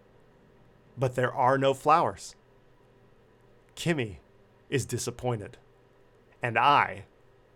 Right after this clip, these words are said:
am clueless. Rather than confronting me and asking me if I read the card,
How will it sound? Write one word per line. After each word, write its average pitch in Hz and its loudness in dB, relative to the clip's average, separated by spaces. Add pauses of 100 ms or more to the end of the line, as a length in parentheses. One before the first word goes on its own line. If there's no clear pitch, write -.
(140)
am 131 -2
clueless. - -4 (1700)
Rather 214 6
than 240 2
confronting 175 -2
me 107 -14 (680)
and 160 2
asking 208 2
me 202 2
if 196 0
I 160 4
read 147 2
the 135 -4
card, 113 2